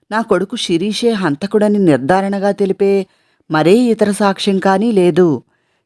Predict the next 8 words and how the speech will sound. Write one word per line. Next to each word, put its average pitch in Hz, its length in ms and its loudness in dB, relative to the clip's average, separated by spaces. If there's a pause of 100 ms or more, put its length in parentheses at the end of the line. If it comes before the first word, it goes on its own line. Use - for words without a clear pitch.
(120)
శిరీష్కి 214 440 0
యావజ్జీవ 180 640 0
శిక్ష 196 300 -8
విధించారు. 170 800 -2 (480)
నా 214 120 -2
కొడుకు 165 400 0
హంతకుడు 175 500 -2
కాదు. 165 480 -2